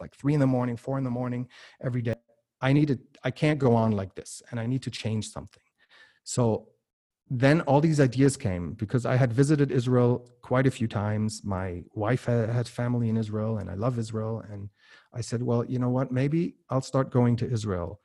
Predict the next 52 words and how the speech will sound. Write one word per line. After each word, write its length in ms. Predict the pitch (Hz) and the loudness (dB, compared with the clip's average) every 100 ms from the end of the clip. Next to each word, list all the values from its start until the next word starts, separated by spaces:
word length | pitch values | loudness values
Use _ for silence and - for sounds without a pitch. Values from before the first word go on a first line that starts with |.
| _ _ _ - | _ _ _ 0
I 100 | 156 | 0
started 560 | - 156 165 143 117 | 4 4 6 4 2
going, 540 | 120 123 123 113 113 - | 4 6 6 4 2 0
like, 260 | 120 110 - - | -2 -2 -4 -6
the 80 | 120 | 0
next 260 | 127 127 | 0 0
few 160 | - 160 | 0 2
months, 360 | 113 110 117 - | 4 2 0 -2
I 80 | 120 | -4
started 440 | - 117 131 156 - | 0 0 2 0 -4
spend, 360 | - - 131 143 | -14 -8 -6 -6
I 260 | 135 120 117 _ _ _ | -6 -8 -8 _ _ _
flew 280 | - - 185 | -18 0 2
to 120 | 180 151 | 4 2
Israel 520 | 135 151 156 156 - - | 4 4 4 2 -2 -12
once 380 | 120 123 180 - | -2 2 2 2
a 40 | |
month 280 | 135 127 190 | 0 0 -2
for 260 | - - 107 | -4 2 2
a 60 | |
week 340 | 101 107 - _ _ _ - | 4 0 -4 _ _ _ -10
and 120 | 117 | -8
spent 260 | - 120 117 | -4 -2 0
a 60 | |
week 240 | 104 156 - | 2 0 2
in 120 | 123 | 0
Israel, 580 | 123 110 104 107 123 143 | 0 0 0 0 -2 -4
like, 160 | - 104 - | -8 -8 -10
just 180 | 185 | -8
going 200 | 208 190 | -2 0
to 80 | 160 | 2
the 80 | 139 | 0
beach 420 | 113 123 123 120 | 2 4 4 2
and, 220 | 110 110 113 | -2 -2 -4
and 220 | 110 113 | -6 2
working 300 | 143 147 143 | 2 4 2
a 40 | |
little 160 | 131 127 | 4 2
bit 140 | 127 | -2
from 180 | - 131 | 2 2
there 240 | 110 110 | 2 0
and, 160 | 110 107 | 0 -2
and 160 | 110 107 | -4 -6
just 180 | 113 | -6
hanging 220 | 135 131 117 | -4 -2 0
out 240 | 104 - _ _ _ _ _ _ _ _ - | -2 -4 _ _ _ _ _ _ _ _ 0
and 140 | 120 | 2
then 100 | 123 | 4
back 180 | 120 117 | 2 0
to 80 | 120 | -2
the 100 | 110 | 0
office. 420 | 95 - 64 - | 0 -2 -12 -16